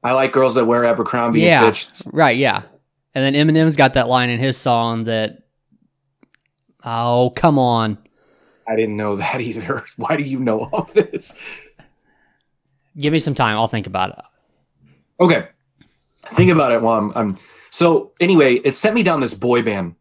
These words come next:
Speaker 1: rabbit hole on YouTube.
Speaker 2: Okay.
Speaker 1: I was like, "You know what I've never done in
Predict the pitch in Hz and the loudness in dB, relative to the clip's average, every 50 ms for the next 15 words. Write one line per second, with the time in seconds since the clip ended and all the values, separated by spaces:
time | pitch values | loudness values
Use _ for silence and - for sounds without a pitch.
0 | _ - 117 110 101 98 92 101 101 98 95 - 104 101 98 101 101 - - 101 | _ -4 -2 -2 -2 -2 -2 -2 -2 -4 -4 -4 -6 -6 -4 -6 -6 -6 -8 -8
1 | 104 - - - 117 110 - 107 101 - - - 135 - 151 160 - 220 277 320 | -8 -8 -8 -8 -8 -6 -6 -8 -10 -10 -8 -8 -6 -6 -6 -8 -8 -14 -16 -14
2 | 320 277 208 147 131 131 143 156 156 151 131 135 131 135 135 127 110 95 92 90 | -8 -6 -6 -4 -2 -2 -2 0 0 0 0 0 0 0 0 0 -2 -4 -6 -8
3 | 85 | -10